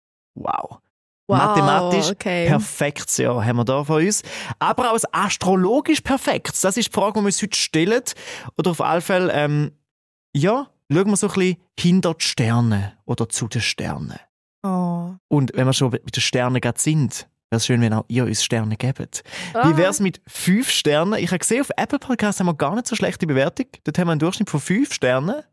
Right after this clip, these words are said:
Speaker 2: Alles gut.
Speaker 1: Woo! Danke
Speaker 2: Oft
Speaker 1: vielmals.
Speaker 2: bleibt's so.
Speaker 1: Und, äh, zum cooles Neujahr starten, wäre so cool, wenn ihr, äh, auf Spotify uns noch könnt fünf Sterne geben.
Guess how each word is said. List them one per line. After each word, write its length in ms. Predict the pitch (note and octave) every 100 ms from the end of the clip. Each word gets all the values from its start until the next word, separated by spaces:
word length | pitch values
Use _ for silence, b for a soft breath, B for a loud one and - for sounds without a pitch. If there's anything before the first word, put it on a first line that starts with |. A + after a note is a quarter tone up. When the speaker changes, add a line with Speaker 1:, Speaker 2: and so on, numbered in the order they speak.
| _
Speaker 2:
Alles 300 | C#4+ C4+ G#3
gut. 340 | - G3 G3+ - _
Speaker 1:
Woo! 440 | F3+ F#4 C#5 F4+ - _
Danke 280 | G#3 F#3 F#3+
Speaker 2:
Oft 80 | E3+
Speaker 1:
vielmals. 300 | F#3 D#3+ D3
Speaker 2:
bleibt's 260 | F#3+ A3+ A3 _ _ _ _ _ _ -
so. 60 |
Speaker 1:
Und, 140 | D#3+ D#3
äh, 100 | D3
zum 280 | D3+ C#3+ - _ -
cooles 240 | E3+ D#3
Neujahr 280 | D3 C3 C3
starten, 440 | C#3 C3 C3+ D#3+ D#3 B B _ _
wäre 100 | C3+
so 120 | B2+ B2
cool, 120 | A#2+ A2
wenn 100 | A2+
ihr, 80 | G#2+
äh, 120 | A2
auf 100 | -
Spotify 420 | - G#2 - C3+
uns 140 | A2 -
noch 80 | -
könnt 200 | G#2+ A2
fünf 140 | -
Sterne 260 | - - C3+
geben. 120 | -